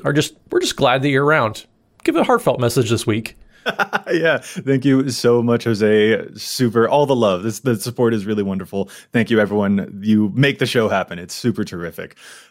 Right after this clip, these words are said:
Speaker 2: Okay, let's get into our main topic now. Here we are talking about those decks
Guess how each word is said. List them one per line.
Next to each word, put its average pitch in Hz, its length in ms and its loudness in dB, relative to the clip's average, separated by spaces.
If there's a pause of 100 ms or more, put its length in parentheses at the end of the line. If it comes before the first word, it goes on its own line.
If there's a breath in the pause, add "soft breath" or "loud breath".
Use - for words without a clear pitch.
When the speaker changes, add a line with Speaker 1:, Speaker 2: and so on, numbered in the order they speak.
Speaker 2:
Okay, 135 300 2
let's 131 320 0
get - 280 -2
into 131 760 2
our 120 300 2
main 113 260 0
topic 113 340 -2
now. 117 160 2
Here 127 240 0
we 127 220 0
are 120 80 0
talking 120 320 -2
about 117 220 0
those 110 220 -2
decks 139 360 -4